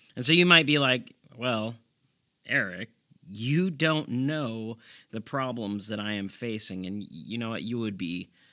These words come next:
absolutely right. I don't know. But one thing I do know is that this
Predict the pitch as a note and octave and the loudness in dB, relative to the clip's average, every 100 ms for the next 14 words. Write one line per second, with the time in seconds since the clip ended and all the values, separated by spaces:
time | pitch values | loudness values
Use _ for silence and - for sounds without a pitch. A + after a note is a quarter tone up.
0 | _ _ - G#2+ F2 - G2+ F2+ B1 D#2+ | _ _ -2 -2 0 -2 -4 -8 -10 -12
1 | E2 - G2+ A2+ G#2 A2+ A2 G#2+ A2+ A2+ | -10 -8 -2 -2 -2 -4 -4 -2 -4 -2
2 | G#2 D#2+ F2 _ C3 C3 - - - - | -4 -6 -14 _ 2 2 0 -14 -20 -20
3 | - _ - B2 D#3+ G#3+ G#3+ G#3+ G#3+ F#3+ | -20 _ -8 2 6 6 4 0 0 0
4 | F3 B2+ F3+ G3 F3+ B2+ G#2+ G#2 G#2+ G#2 | 0 0 2 4 4 2 0 -2 -4 -2
5 | B2 D2+ A#2 C#3 - | -4 -2 -2 -2 -2